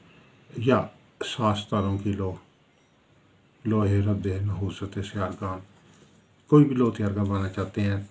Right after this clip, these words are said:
ये घर आप, आप ये किसी भी किस्म का मसला हल करवाना चाहते हैं, तो आप जो है वो हमारे नंबर दिए गए हैं उस पर रब्ता कर सकते हैं। WhatsApp नंबर स्क्रीन पे दिए गए हैं, आप उस पर रब्ता कर सकते हैं।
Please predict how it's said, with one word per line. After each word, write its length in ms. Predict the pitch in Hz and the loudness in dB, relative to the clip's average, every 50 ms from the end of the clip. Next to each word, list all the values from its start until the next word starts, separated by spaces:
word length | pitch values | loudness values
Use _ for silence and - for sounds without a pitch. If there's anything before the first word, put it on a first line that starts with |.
| - - | -14 -10
ये 120 | 98 98 98 | -8 -6 -4
घर 220 | 101 101 98 - - - - 90 | -2 -2 -2 -4 -6 -12 -10 -8
आप, 160 | 92 - - - 101 95 92 92 92 87 80 78 - - | -8 -8 -6 -6 -6 -6 -6 -6 -6 -6 -8 -8 -8 -4
आप 220 | 95 95 - - - | -4 -4 -4 -6 -8
ये 360 | 110 101 98 95 92 90 85 - - - | -6 -4 -4 -2 -2 -4 -6 -8 -8 -8
किसी 200 | 113 104 - 127 | -6 -4 -2 -2
भी 80 | 123 | -2
किस्म 240 | 123 107 98 - 107 | -2 -4 -4 -4 -4
का 140 | 98 104 104 | -2 -2 -2
मसला 320 | 98 101 98 - - 110 | -2 -2 -4 -4 -4 -4
हल 240 | 101 98 - 101 95 | -4 -2 -4 -4 -6
करवाना 380 | - - 101 101 95 87 87 90 | -4 -4 -4 -4 -4 -6 -6 -8
चाहते 340 | - - 101 98 - - | -8 -10 -10 -10 -6 -6
हैं, 220 | 107 101 101 101 - - - - - - - _ - - | -4 -4 -4 -6 -8 -14 -20 -20 -20 -20 -20 _ -14 -8
तो 60 | - | -4
आप 240 | 123 107 98 101 98 | -2 -2 -2 -2 -2
जो 100 | 104 92 | -4 -4
है 120 | 98 101 | -2 -2
वो 120 | 101 101 | -2 0
हमारे 300 | 98 92 90 90 90 98 | -2 -2 -2 -4 -4 -4
नंबर 260 | 107 107 98 92 87 95 | -2 -2 -4 -4 -4 -6
दिए 260 | - 92 90 92 104 | -8 -8 -6 -6 -6
गए 140 | 107 - 117 | -4 -4 -4
हैं 80 | 95 | -4
उस 80 | - - | -4 -8
पर 160 | - - 92 | -10 -8 -6
रब्ता 280 | 82 76 - - - 80 | -6 -6 -8 -10 -14 -12
कर 120 | - - | -10 -12
सकते 380 | - - - - - - - 131 | -12 -12 -14 -14 -10 -8 -6 -6
हैं। 180 | 123 117 113 - - - - - _ _ _ _ - | -6 -6 -8 -12 -16 -20 -20 -20 _ _ _ _ -8
WhatsApp 340 | 104 - - - 101 - - | -8 -6 -4 -6 -6 -4 -4
नंबर 200 | 98 92 90 101 | -6 -4 -4 -6
स्क्रीन 400 | 101 - - 101 - 98 95 90 | -8 -8 -8 -6 -6 -4 -4 -6
पे 120 | - - | -6 -8
दिए 240 | 87 90 92 98 120 | -8 -6 -4 -4 -4
गए 100 | 113 110 | -4 -4
हैं, 60 | 95 | -6
आप 140 | 87 85 - - | -6 -6 -8 -12
उस 80 | - | -16
पर 140 | - - 85 | -14 -12 -10
रब्ता 240 | 80 80 - - - | -10 -10 -10 -12 -14
कर 120 | - - | -14 -14
सकते 380 | - - - - - _ - 151 | -16 -16 -20 -20 -20 _ -18 -18
हैं। 100 | - | -18